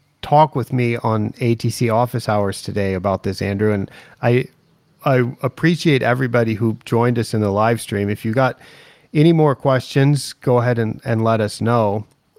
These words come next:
And otherwise, I imagine there will be a number of people listening to this or watching it on demand, uh, in the future. So, uh,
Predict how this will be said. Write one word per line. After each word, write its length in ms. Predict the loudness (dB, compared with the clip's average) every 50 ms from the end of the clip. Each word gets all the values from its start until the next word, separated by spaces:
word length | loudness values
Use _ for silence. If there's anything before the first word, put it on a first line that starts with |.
| _ -10
And 380 | -6 -6 -4 -4 -4 -6 -8 -6 -2
otherwise, 480 | 0 0 2 2 2 2 2 0 0 0
I 100 | 0 0
imagine 460 | 0 0 0 0 0 -2 -2 -2 0
there 100 | 0 0
will 100 | 0 0
be 280 | -2 -2 -2 -4 -4 _ -16 -20 -20 -20 -20 _ _ _ _ _ _ 0
a 80 | 2
number 340 | 4 4 4 2 2 2 0
of 80 | 0 0
people 340 | 0 -2 0 0 0 -2 0
listening 460 | 2 2 0 0 2 2 2 2 2 2
to 120 | 0 0
this 340 | 2 2 0 0 -2 -2 -4
or 240 | -2 0 0 0 0
watching 560 | 0 0 2 2 2 2 0 -2 -2 0 0
it 240 | -2 -2 -4 _ -14 _ _ _ _ _ _
on 220 | -2 -2 -2 0 -2
demand, 680 | -2 -2 -2 -2 0 0 0 0 -2 -4 -6 -10 -16 _ _ -12
uh, 300 | -10 -8 -6 -6 -6 -8 -10 -14 _ _ _ _ _ _ _ -6
in 120 | -4 -2 -2
the 80 | -2
future. 580 | -4 -2 0 0 0 0 -2 -4 -4 -4 -4 -8 -8
So, 340 | -4 -2 -2 -2 -2 -4 -8 _ _ _ _ -18 -12 -8
uh, 300 | -6 -6 -6 -6 -8